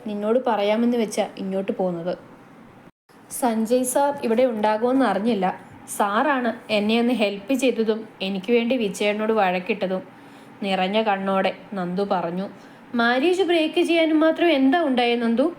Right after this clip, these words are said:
"എല്ലാം നന്ദ പറയും ദക്ഷമോളെ. ഏട്ടൻ ഇറങ്ങുവാ. നിന്റെ കണവൻ എന്നെ കുറേ ഡ്യൂട്ടി ഏൽപ്പിച്ചിട്ടുണ്ട്."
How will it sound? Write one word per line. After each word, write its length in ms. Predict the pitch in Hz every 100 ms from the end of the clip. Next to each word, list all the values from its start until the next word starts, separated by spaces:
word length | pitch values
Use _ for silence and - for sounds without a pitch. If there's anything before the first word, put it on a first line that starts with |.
| - - - - - - - -
"എല്ലാം 380 | 196 202 220 226 233 -
നന്ദ 320 | 214 202 208 269
പറയും 360 | 262 202 202
ദക്ഷമോളെ. 540 | 196 180 - 190 175 175 - - - -
ഏട്ടൻ 300 | 226 269 302
ഇറങ്ങുവാ. 400 | 311 214 220 202 165 - - - -
നിന്റെ 280 | 202 196 240
കണവൻ 440 | 262 196 208 247 262
എന്നെ 240 | 247 247 - -
കുറേ 260 | 185 185 240
ഡ്യൂട്ടി 300 | 240 202 277
ഏൽപ്പിച്ചിട്ടുണ്ട്." 640 | 285 254 254 269 262 214